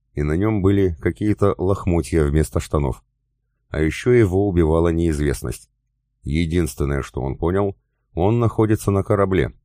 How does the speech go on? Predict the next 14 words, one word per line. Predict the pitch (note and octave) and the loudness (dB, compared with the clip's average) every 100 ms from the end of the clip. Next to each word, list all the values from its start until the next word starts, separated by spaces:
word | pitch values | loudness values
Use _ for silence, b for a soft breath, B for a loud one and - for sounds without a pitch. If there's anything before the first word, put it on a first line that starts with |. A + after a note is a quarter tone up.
| _ | _
потому | - B1 D2 C#2 | -6 -2 0 -2
что | - | -4
слышен | C#2+ D#2+ D2 D2 | -2 -2 -2 -2
был | C#2 C#2 | -2 -2
шелест | - C#2+ C2 - | -2 -4 -4 -4
волн, | D#2+ F#2+ G#2 F2+ | -2 0 -2 -6
бьющих | D2+ C#2 D2 C2+ D2 C2 | -6 -2 -2 -2 -4 -4
в | |
борт. | B1+ C2+ - _ _ _ _ _ _ _ _ _ _ _ | -2 -2 -2 _ _ _ _ _ _ _ _ _ _ _
«Кто-нибудь | - G2+ G#2 G2 D#2+ | -2 2 4 2 2
знает, | F#2+ A2+ G#2 - | 2 2 2 0
где | D#2 D#2 F2 | -4 -2 0
мы | E2 | 0
находимся | D#2+ - G#2 F2+ - D#2 | 0 0 0 0 0 -4